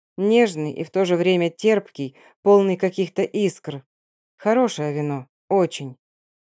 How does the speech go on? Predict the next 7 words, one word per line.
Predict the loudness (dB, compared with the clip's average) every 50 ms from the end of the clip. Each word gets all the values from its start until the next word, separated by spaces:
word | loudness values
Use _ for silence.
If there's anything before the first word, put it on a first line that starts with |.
| _ _ -2
Наполнив | -2 -2 0 2 2 2 4 2 0 -2
пиалу | 0 2 4 4 4 4 2 0
еще | 0 -2 -2 0 0 0
раз, | 0 0 -4 -4
решительно | -4 -4 -4 -2 -2 -4 -4 -2 -2 -2 -2 -2
заткнул | -4 -6 -6 -2 -2 -2 -2 -2
пробку. | -2 -2 0 0 0 -2 _ _ -18 -18 -18